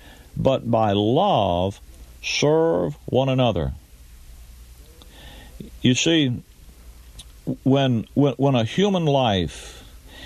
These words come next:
is infused with the divine presence of Jesus Christ, the quest for sovereignty is, is, is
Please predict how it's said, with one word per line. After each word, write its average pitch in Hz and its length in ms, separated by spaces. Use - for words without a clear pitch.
is 127 160
infused 165 800
with 135 260
the 113 160
divine 135 1000
presence 127 640
of 113 100
Jesus 110 420
Christ, 85 640
the 127 100
quest - 540
for 113 440
sovereignty 107 920
is, 113 300
is, 123 320
is 113 400